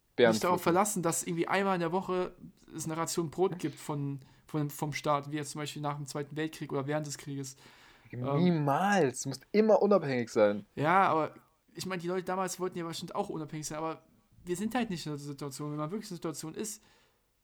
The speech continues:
Speaker 2: dann, ja, dann ist es vielleicht auch nicht möglich, in den Wald zu gehen und Kaninchen zu jagen, weil du sonst in eine Bombe trittst oder weil es auch einfach vielleicht keine mehr gibt, weil schon alle anderen gefressen wurden. Man weiß es nicht.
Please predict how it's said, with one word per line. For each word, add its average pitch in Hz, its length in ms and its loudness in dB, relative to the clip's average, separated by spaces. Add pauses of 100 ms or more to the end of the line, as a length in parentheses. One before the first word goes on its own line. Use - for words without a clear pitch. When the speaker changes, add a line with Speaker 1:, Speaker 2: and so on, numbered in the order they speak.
(800)
Speaker 2:
dann, 151 240 -8 (640)
ja, 202 200 2
dann 180 300 -6
ist 202 140 -8
es - 80 -8
vielleicht 180 160 -2
auch 180 80 -2
nicht 175 140 -6
möglich, 311 280 0
in 175 60 -4
den 156 60 -6
Wald 156 140 0
zu 160 160 -12
gehen 156 180 -6
und 147 220 -10
Kaninchen 151 380 -6
zu 147 120 -8
jagen, 180 220 -4
weil 170 80 -2
du 170 80 -2
sonst 180 240 -6
in 175 60 -8
eine 165 100 -6
Bombe 190 340 -2
trittst 160 360 -8
oder 156 220 -4
weil 165 100 0
es 160 120 -8
auch 165 80 -8
einfach 165 400 -10 (500)
vielleicht 175 260 -4
keine 190 160 -4
mehr 190 140 -4
gibt, 233 240 -8
weil 160 120 -6
schon 165 400 -8 (100)
alle 180 180 -4
anderen 247 220 -4
gefressen 139 420 -10
wurden. 135 300 -6
Man 147 100 -10
weiß 226 200 -4
es - 100 -12
nicht. 135 220 -12